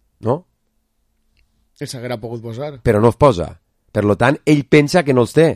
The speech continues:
Speaker 1: O sea, o pensa que... Perquè, claro,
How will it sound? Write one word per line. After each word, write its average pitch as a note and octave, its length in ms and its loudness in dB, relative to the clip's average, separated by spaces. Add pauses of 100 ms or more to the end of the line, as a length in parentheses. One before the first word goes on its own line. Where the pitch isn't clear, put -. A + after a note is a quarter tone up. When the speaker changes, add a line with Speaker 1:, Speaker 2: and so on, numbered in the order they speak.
(420)
Speaker 1:
O - 80 -8
sea, A2+ 160 2
o A#2+ 160 2
pensa D#3+ 480 2
que... D3 160 -6 (480)
Perquè, A#2 240 0
claro, F3+ 220 2